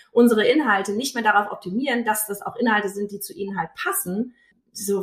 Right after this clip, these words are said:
ne, wenn ich irgendeinen Cookie-Banner wegklicke, ne, dann krieg ich, kriegt meine, keine Ahnung, zehnjährige Tochter halt irgendwie die, die Correga-Tabs angezeigt, weil niemand mehr weiß, dass sie das noch, dass sie das nicht braucht. Also so dieses, ja, auf der einen Seite Daten, auf der anderen Seite ist halt auch, naja, dann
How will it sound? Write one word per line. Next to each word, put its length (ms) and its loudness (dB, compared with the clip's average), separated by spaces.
ne, 160 2
wenn 80 4
ich 120 2
irgendeinen 280 2
Cookie-Banner 400 2
wegklicke, 380 2
ne, 160 2
dann 100 -4
krieg 160 -8
ich, 160 -4
kriegt 160 -8
meine, 240 2
keine 220 -4
Ahnung, 200 0
zehnjährige 440 2
Tochter 280 -2
halt 200 2
irgendwie 200 2
die, 200 -6
die 320 -8
Correga-Tabs 1000 0
angezeigt, 680 2
weil 340 4
niemand 300 8
mehr 140 8
weiß, 440 6
dass 240 2
sie 200 4
das 220 4
noch, 200 -4
dass 140 -6
sie 100 -6
das 180 0
nicht 200 0
braucht. 400 4
Also 300 2
so 100 -12
dieses, 460 -6
ja, 180 8
auf 80 2
der 120 -2
einen 220 -2
Seite 260 -4
Daten, 360 4
auf 100 -8
der 140 -4
anderen 260 -8
Seite 280 -2
ist 160 -4
halt 140 -6
auch, 200 -2
naja, 220 -8
dann 320 -10